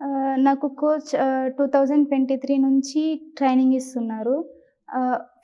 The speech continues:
ఫస్ట్ స్టార్టింగ్‌లో వన్ వీక్ ట్రైనింగ్ ఇచ్చారు.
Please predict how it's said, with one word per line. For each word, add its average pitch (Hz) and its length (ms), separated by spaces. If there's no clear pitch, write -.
ఫస్ట్ 269 280
స్టార్టింగ్‌లో 277 840
వన్ 262 260
వీక్ 269 240
ట్రైనింగ్ 254 340
ఇచ్చారు. 240 400